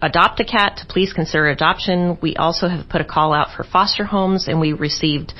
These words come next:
multiple foster applications, just someone who maybe could house a cat for a little while, um, have a little friend. Maybe you're not willing to make that long-term commitment, but you could, uh,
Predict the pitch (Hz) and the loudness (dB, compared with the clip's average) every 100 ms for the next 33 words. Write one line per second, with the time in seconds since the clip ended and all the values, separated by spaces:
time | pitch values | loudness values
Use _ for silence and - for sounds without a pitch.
0 | - - - 165 185 214 247 226 196 185 | -14 -14 -2 4 4 4 0 -2 2 4
1 | 170 - 165 175 180 185 170 175 165 - | 4 4 2 2 -2 -2 -2 -2 -2 -4
2 | - 165 165 165 170 156 151 151 156 165 | -2 0 0 0 2 2 2 2 0 0
3 | 165 170 160 151 175 175 147 151 - - | 0 0 2 2 0 -2 2 2 0 -2
4 | 202 208 196 190 196 247 262 - 147 147 | 0 2 2 2 2 2 0 0 0 0
5 | 151 - - - - 180 180 175 - 185 | -4 -8 -16 -8 -2 2 2 0 2 4
6 | 196 175 175 175 175 - 175 180 180 170 | 4 4 2 4 4 4 2 4 2 2
7 | 165 - 151 165 - 185 185 190 - - | 2 2 2 2 0 -2 0 0 0 0
8 | 202 196 - 143 - 160 151 - 143 143 | 0 0 0 0 2 0 0 0 0 0
9 | - - - - - - 165 143 139 | -4 -16 -16 -18 -16 -4 0 2 0